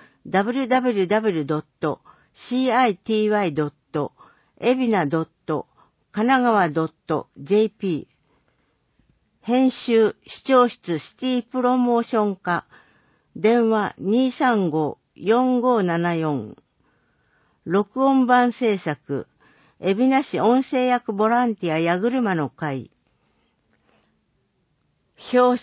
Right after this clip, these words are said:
紙、ほぼ紙面全体のカラー写真。一面に広がる満開のしだれ桜。やや下から見上げた桜の向こうには、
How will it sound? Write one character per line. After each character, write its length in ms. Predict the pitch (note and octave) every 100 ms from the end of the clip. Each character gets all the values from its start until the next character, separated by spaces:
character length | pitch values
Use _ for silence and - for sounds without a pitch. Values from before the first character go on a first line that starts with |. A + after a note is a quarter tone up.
| -
紙、 220 | A3 - _ _ _ _ _ _ _
ほ 180 | - C4+
ぼ 200 | C#4 A3
紙 240 | - B3+
面 260 | C4+ A3+ F3+
全 280 | A3+ B3 B3
体 260 | A#3+ A#3+
の 160 | A#3 A3+
カ 160 | A3+
ラ 200 | A3+ A#3
ー 20 | A#3
写 220 | B3 G3+
真。 380 | - D#3+ D3 - _ _ _ _ _ _ _ _ _ _ _ _ _ -
一 300 | G3 - C4+
面 320 | C#4 C4 A#3+
に 100 | B3
広 320 | B3 A#3+ A#3+
が 100 | A#3+
る 140 | A3+ A3
満 380 | G#3+ B3 B3
開 240 | B3 A#3+ A3+
の 200 | A3 -
し 200 | - G3+
だ 120 | A3+
れ 160 | A#3 G#3+
桜。 520 | G#3 - D#3 D3 - _ _ _ _ _ -
や 140 | B3+
や 200 | C4 A3+
下 260 | - A#3 A3+
か 160 | A3
ら 120 | A3
見 180 | G#3+ A3
上 100 | G#3+
げ 120 | G#3+ G#3
た 160 | G3
桜 420 | A3 G3+ A#3+ A#3
の 120 | A#3 A#3
向 160 | A3+
こ 220 | - A#3+ G#3
う 40 |
に 160 | F3 D#3
は、 220 | D#3